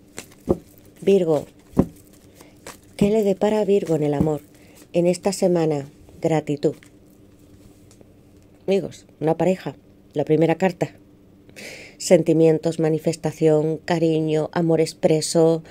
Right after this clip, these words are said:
una persona que quiere levantarse contigo, que ya lo ha hecho, en una habitación toda,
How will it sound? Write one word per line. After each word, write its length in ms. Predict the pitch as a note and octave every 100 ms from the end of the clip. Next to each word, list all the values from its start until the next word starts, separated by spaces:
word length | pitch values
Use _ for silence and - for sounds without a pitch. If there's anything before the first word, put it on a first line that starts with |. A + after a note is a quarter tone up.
| - - - -
una 200 | D#3+ D#3
persona 340 | D#3+ - E3+ E3
que 140 | E3+
quiere 180 | E3+ D#3+
levantarse 560 | D#3+ D#3 D3+ D#3 -
contigo, 480 | E3 D#3 D3+ E3+ D#3
que 140 | - D#3
ya 140 | E3
lo 100 | D#3+
ha 120 | D#3+
hecho, 440 | D#3+ E3 - D#3+ D#3+ - - - - -
en 120 | E3
una 140 | D3+ E3+
habitación 480 | F3 F3 D#3 F3+ F3
toda, 460 | E3+ E3+ D#3 C#3+